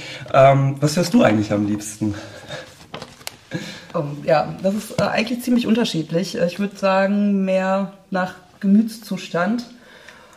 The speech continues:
Speaker 2: Ähm, ursprünglich komme ich so aus der Punkrock-Szene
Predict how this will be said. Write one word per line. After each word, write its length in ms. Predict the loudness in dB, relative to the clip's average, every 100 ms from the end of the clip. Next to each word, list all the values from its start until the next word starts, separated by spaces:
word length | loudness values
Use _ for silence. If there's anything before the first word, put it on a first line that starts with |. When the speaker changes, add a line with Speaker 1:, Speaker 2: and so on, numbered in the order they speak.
| _
Speaker 2:
Ähm, 960 | -4 -2 -2 -2 -2 -2 -4 -4 -6 -10 -14 _ _ _ _ -20 _ _ _ _ -2
ursprünglich 840 | 0 0 2 4 4 2 0 -4
komme 260 | -2 0 0
ich 100 | -2
so 120 | -2
aus 240 | -2 -2
der 240 | 0 0 0
Punkrock-Szene 1120 | -2 -4 -2 -4 -4 -12 -12 -8 -6 -6 -6